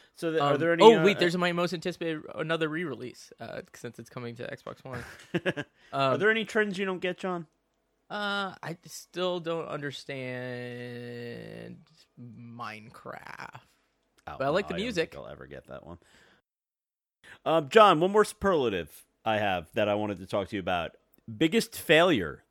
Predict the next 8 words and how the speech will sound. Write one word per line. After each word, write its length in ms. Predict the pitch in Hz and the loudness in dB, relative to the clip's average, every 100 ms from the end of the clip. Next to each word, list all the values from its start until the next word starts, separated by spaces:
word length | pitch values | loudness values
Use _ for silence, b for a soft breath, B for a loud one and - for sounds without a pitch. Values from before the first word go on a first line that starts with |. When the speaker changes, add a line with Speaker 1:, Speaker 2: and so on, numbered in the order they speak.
| _ | _
Speaker 1:
this 300 | 98 104 - | -2 -2 0
year. 340 | 110 82 - - _ _ _ _ _ _ _ _ _ _ _ _ _ _ _ - | -2 -4 -6 -20 _ _ _ _ _ _ _ _ _ _ _ _ _ _ _ 0
And 280 | 120 117 - | 0 0 -4
I 120 | - 135 | -2 -2
think 840 | - - 233 175 127 139 - - _ _ _ _ _ _ | -4 2 4 6 2 -4 -18 -20 _ _ _ _ _ _
Speaker 2:
Oh, 280 | 160 139 123 | 10 10 8
I, 220 | 117 147 | 2 2
I 460 | 151 135 131 131 | 2 2 0 0